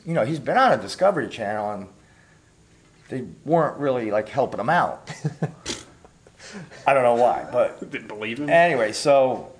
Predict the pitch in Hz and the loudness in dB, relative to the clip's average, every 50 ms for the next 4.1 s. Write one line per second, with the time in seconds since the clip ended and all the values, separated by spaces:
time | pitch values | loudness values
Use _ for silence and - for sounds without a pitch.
0 | - _ _ - - - - - 131 127 127 123 123 - - - - _ _ _ | -20 _ _ -20 -16 -6 0 2 2 2 2 -2 -6 -10 -18 -20 -20 _ _ _
1 | _ _ _ _ _ _ _ _ _ - - 151 139 151 156 160 170 165 151 143 | _ _ _ _ _ _ _ _ _ 0 2 4 4 4 4 2 2 2 4 6
2 | 135 135 127 113 - - - 120 117 - - 135 117 110 113 - - - - - | 6 6 4 2 -4 -12 -14 -14 -12 -4 0 2 2 2 0 -4 -12 -18 -16 -12
3 | - 117 117 110 - 139 131 131 160 156 156 151 151 - 127 107 101 98 95 - | -8 -8 -8 -6 -4 -4 -4 -4 -4 -6 -6 -6 -6 -6 -4 -4 -4 -4 -6 -10
4 | - | -16